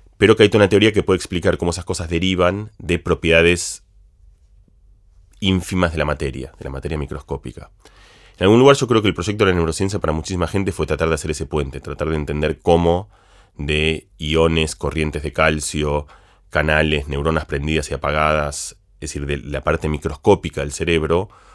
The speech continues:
uno puede entender los emergentes de eso que son el miedo, los celos, el anhelo, la memoria, los sueños, el recuerdo. Eh, y ese proyecto,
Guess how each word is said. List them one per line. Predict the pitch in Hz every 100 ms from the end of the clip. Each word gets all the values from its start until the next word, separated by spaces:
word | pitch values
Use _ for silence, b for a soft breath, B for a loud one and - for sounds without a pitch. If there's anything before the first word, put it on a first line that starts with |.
| b
uno | 90 92
puede | 82 82
entender | 80 78 80 80 - _
los | - 73
emergentes | 76 71 76 98 90 78 78 - - - _ _
de | 82 80
eso | 82 95
que | 82
son | 73 80 78 80 82 b b b b b b _ -
el | 78
miedo, | 82 85 82 80 78 76 73 73
los | 71 71
celos, | - 80 73 71 71 -
el | 71
anhelo, | 71 76 71 71 69
la | 69
memoria, | 69 71 76 73 71 71
los | 69 69
sueños, | - 73 71 71 -
el |
recuerdo. | - 69 - 71 69 69 65 _ b b b b b b b _
Eh, | 87 80 78 76 76 76 -
y | 107
ese | 123
proyecto, | 139 131 139 135 147 135 -